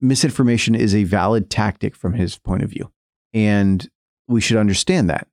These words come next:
that somebody who has power at the board level in that organization feels that way. Given this, as long as that's the case, then the range of things that are gonna change is fairly narrow.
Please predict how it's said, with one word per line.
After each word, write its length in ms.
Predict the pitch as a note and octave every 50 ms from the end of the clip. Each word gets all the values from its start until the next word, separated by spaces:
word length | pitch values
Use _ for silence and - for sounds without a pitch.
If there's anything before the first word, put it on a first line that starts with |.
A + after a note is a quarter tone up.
| _ -
that 120 | G2+ -
somebody 240 | - A2 G#2 F#2+ F#2+
who 140 | F#2+ G2 F#2
has 180 | F#2 F#2 -
power 340 | - - F2+ F2+ F#2+ G2 F#2
at 100 | F2+ -
the 60 | -
board 300 | F#2 G2 F#2 F#2 F#2+ -
level 240 | F2+ F2 F2 F#2 F#2
in 60 | F2+
that 120 | E2+ E2+ F2+
organization 640 | F2+ F2 F2 F#2 F#2 - G2 F#2+ F#2+ - - F#2+
feels 400 | F2+ - - C3+ D3+ C#3+ B2 F2+
that 240 | - - - - -
way. 240 | F2 - - C#3 - _ _ _ _ _ _ _ _ _ _
Given 260 | - E3+ D3+ D#3+ D3 C3
this, 260 | B2 A2+ G2+ - - _ -
as 140 | C#3 A#2+ -
long 160 | F3 F#3 D#3
as 60 | A#2
that's 220 | C3+ B2+ A#2 -
the 80 | - -
case, 720 | - - - F#3 D#3 G2 F#2+ G2 G2+ - - - - - - _ -
then 440 | C3 B2 A#2+ A#2 A2+ A2+ A#2 - - _ _ _ _ _
the 80 | A2+ G#2+
range 500 | F#2+ F#2+ G#2+ A2+ B2 B2+ B2+ C3+ A#2+ A2+
of 120 | A2 F2+
things 260 | - A2 G#2 G#2 F#2
that 100 | - F#2+
are 60 | F#2 F2
gonna 180 | F#2 F2+ F2+
change 300 | F2+ - F#2+ F#2+ F#2 E2+
is 100 | F2+ -
fairly 380 | - - F2+ E2+ F2+ F2 F2 F#2
narrow. 480 | F2+ E2+ E2 E2 D#2+ D#2+ D#2+ E2 F2